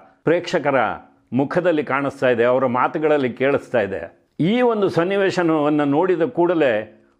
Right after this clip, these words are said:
ಪುಟ್ಟಣ್ಣನವರು ಭಾವ ತೀವ್ರತೆಯನ್ನು ತಾಳಲಾರದೆ ಶ್ರೀನಾಥ್ ಅವರನ್ನ ತಬ್ಬಿಕೊಂಡು ಅಳೋದಕ್ಕೆ ಶುರು ಮಾಡ್ತಾರೆ. "ಗೆಲ್ಲಿಸ್ಬಿಟ್ರು ಕಣೋ ಅಣ್ಣ, ಗೆಲ್ಲಿಸ್ಬಿಟ್ರು ನನ್ನ" ಅಂತ. ಮನೋವಿಜ್ಞಾನದ ಬಗ್ಗೆ, ಮನಃಶಾಸ್ತ್ರದ ಬಗ್ಗೆ, ಅದಕ್ಕೆ ನೀಡಬೇಕಾದ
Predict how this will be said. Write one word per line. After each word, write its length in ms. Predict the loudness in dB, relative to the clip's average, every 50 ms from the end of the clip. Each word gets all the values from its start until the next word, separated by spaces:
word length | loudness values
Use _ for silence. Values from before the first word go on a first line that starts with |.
| _ -4
ಪುಟ್ಟಣ್ಣನವರು 640 | -4 -2 0 0 -2 0 0 0 2 2 2 2 2
ಭಾವ 400 | 2 2 2 2 2 2 0 -2
ತೀವ್ರತೆಯನ್ನು 800 | -4 -4 -2 0 2 2 2 2 0 -2 -2 -2 -2 0 -2 -2
ತಾಳಲಾರದೆ 1040 | 0 0 0 2 2 0 2 0 0 0 0 -2 -2 -2 -4 -4 -6 -10 -14 _ _ _ -10 -4
ಶ್ರೀನಾಥ್ 400 | -2 0 0 2 0 0 0 2
ಅವರನ್ನ 360 | 2 2 2 2 0 0 0 -2
ತಬ್ಬಿಕೊಂಡು 640 | 0 -2 -2 -2 -2 -2 -2 0 0 0 2 2
ಅಳೋದಕ್ಕೆ 460 | 2 2 2 2 0 -2 -2 -4 -6
ಶುರು 220 | -6 -6 -6 -4 -2
ಮಾಡ್ತಾರೆ. 440 | -2 -2 -2 -4 -8 -10 -10 -12 _ _ _ _ _ _ _ -2
"ಗೆಲ್ಲಿಸ್ಬಿಟ್ರು 640 | 0 0 2 2 0 0 0 -2 -2 0 0 0 0
ಕಣೋ 180 | 2 2 2
ಅಣ್ಣ, 240 | 2 2 2 0 0 0 0 0 0 -2
ಗೆಲ್ಲಿಸ್ಬಿಟ್ರು 640 | 0 -2 0 0 -2 -4 -4 -6 -6 -2 0 0 0
ನನ್ನ" 280 | 0 -2 -4 -2 -4
ಅಂತ. 320 | -4 -4 -4 -8 -12 -16 -20 -20 -20 _ _ _ _ _ 0
ಮನೋವಿಜ್ಞಾನದ 840 | 0 2 2 2 2 2 2 0 0 0 0 0 0 0 0 0
ಬಗ್ಗೆ, 680 | 0 0 0 0 0 0 0 0 -2 -4 -8 -18 _ _ _ _ _ _ _ -4 -2 0
ಮನಃಶಾಸ್ತ್ರದ 760 | 0 2 0 0 -2 0 0 0 0 0 0 0 2 2 2
ಬಗ್ಗೆ, 640 | 2 2 0 0 0 0 0 0 -2 -4 -10 _ _ _ _ _ 0
ಅದಕ್ಕೆ 640 | 0 0 0 0 0 0 0 0 0 -2 -4 -6 -4
ನೀಡಬೇಕಾದ 960 | -2 0 2 2 2 0 0 0 -2 0 0 0 2 2 2 0 0 -2 -6